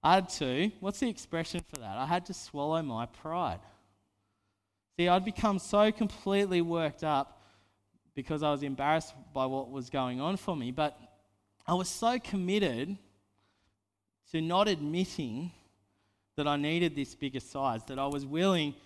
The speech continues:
to do whatever I could to find something in the size that I believed that I was, even if it didn't fit me properly, even if it meant, you know, looking kind of silly, rather than coming terms,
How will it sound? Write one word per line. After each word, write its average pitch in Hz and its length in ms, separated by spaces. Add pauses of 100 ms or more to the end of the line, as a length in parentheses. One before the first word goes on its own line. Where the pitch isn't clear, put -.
(420)
to 143 60
do 165 200
whatever 190 320
I 196 80
could 175 320
to 165 80
find 185 440
something 151 440
in 143 100
the 135 60
size 165 400
that 147 160
I 143 80
believed 175 480
that 165 120
I 143 100
was, 139 680 (500)
even 220 300
if 202 120
it 175 120
didn't 180 300
fit 185 280
me 185 120
properly, 127 520 (280)
even 196 260
if 180 140
it 147 100
meant, 156 280 (680)
you 151 100
know, 127 240 (560)
looking 165 320
kind 143 240
of 120 80
silly, 143 500 (1160)
rather 180 400
than 170 160
coming 170 420
terms, 170 720